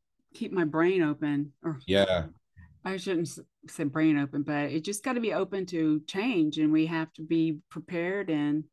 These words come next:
Speaker 1: that's what I think is so important, and that's what I wanted to let people know. It's okay if you're different. We're all different.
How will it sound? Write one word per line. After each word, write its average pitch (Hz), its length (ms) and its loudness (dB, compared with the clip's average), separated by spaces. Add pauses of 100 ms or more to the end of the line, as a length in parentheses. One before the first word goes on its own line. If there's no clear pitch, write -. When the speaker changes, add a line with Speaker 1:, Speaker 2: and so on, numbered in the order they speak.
(500)
Speaker 1:
that's - 320 -6
what 170 140 -2
I 151 80 -2
think 156 280 0
is 165 140 -6
so 180 180 0
important, 165 460 -2
and 156 140 2
that's 156 240 -8
what 165 80 -2
I 160 60 0
wanted 160 380 -2
to 160 120 -6
let 160 220 -2 (180)
people 175 240 -6
know. 175 380 -4
It's 180 160 -6
okay 180 440 -4
if 185 120 -8
you're 151 100 -2
different. 196 560 -6
We're 151 120 -4
all 165 200 0
different. 202 560 -6